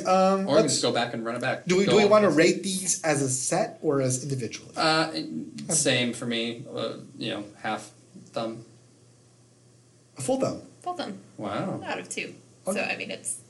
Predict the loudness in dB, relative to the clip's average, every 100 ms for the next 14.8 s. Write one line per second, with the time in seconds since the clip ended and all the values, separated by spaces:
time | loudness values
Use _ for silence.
0 | _ 0 2 2 0 -4 -8 -8 -8 -8
1 | -10 -12 -16 -18 -20 -16 -4 0 4 4
2 | 4 0 -2 -2 -4 -8 -16 _ _ _
3 | _ _ _ _ 0 2 4 4 4 2
4 | -2 -8 -20 -20 0 4 6 4 2 -2
5 | 0 2 4 2 2 0 2 2 4 2
6 | -2 -4 -2 0 0 -2 -2 -2 -2 0
7 | -2 -2 -6 -4 -4 -2 -4 -6 -8 -4
8 | -2 -2 -4 -6 -6 -8 -10 -8 -6 -2
9 | 0 0 -2 -8 -10 -4 -2 0 -2 2
10 | 2 2 2 4 2 0 -4 -4 -2 -2
11 | -2 -4 -4 -4 -4 -2 -2 -2 -2 -4
12 | -4 -2 -2 0 2 4 4 2 -2 -4
13 | -4 -4 -4 -2 0 0 -2 -2 -2 -4
14 | -4 -4 -2 0 0 0 -4